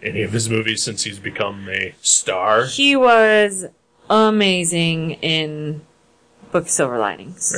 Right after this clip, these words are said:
Speaker 1: Right, which
Speaker 2: Th-,
Speaker 1: I don't
Speaker 2: is
Speaker 1: wanna
Speaker 2: that
Speaker 1: see just because I don't wanna see that kind of movie.
Speaker 2: It
Speaker 1: But, you
Speaker 2: w-,
Speaker 1: know,
Speaker 2: it
Speaker 1: I've heard good
Speaker 2: wasn't
Speaker 1: things.
Speaker 2: what I thought it was going
Speaker 1: Right.
Speaker 2: to be at all. It was,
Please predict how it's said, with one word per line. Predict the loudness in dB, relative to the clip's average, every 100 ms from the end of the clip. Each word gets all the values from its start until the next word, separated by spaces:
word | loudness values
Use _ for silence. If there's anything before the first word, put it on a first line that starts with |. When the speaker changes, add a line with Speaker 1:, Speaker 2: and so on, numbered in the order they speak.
| -8
Speaker 1:
Right, | -14
which | -12 -8 0
Speaker 2:
Th-, | 2
Speaker 1:
I |
don't | 4
Speaker 2:
is | 4
Speaker 1:
wanna | 4
Speaker 2:
that | 2
Speaker 1:
see | -2 -6
just | -12 -20
because | -10 -10 -8 -6 -6 -6 _ _ -20
I | -20 -20
don't | -20
wanna | -20 -18
see | -16
that | -16 -14
kind | -14 -14
of |
movie. | -16 -16 -12 -10 -10 -12 _ _ _ _ _ _ _ 2
Speaker 2:
It |
Speaker 1:
But, |
you | 4
Speaker 2:
w-, | 6 6
Speaker 1:
know, |
Speaker 2:
it | 6
Speaker 1:
I've |
heard | 6
good | 6
Speaker 2:
wasn't | 6 4 4
Speaker 1:
things. | 4
Speaker 2:
what | 6
I | 4
thought | 0 2 4 4 2
it | -4
was | -8 -8
going | -2 -2
Speaker 1:
Right. | -2
Speaker 2:
to | -2
be | 2 2
at | 4
all. | 2 2
It | 2
was, | 2 2 0